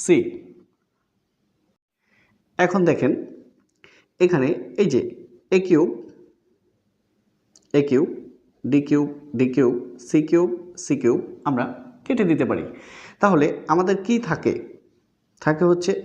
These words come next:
বি কিউব into, এই যে এভাবে গুণ আছে, এটাই দিলাম, বি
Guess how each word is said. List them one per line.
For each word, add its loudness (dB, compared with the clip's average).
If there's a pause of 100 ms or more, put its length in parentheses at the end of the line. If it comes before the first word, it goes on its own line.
(140)
বি 2 (100)
কিউব 4 (880)
into, 2 (800)
এই 0
যে 4 (120)
এভাবে 2
গুণ 2
আছে, -4
এটাই 2
দিলাম, -2 (1300)
বি 2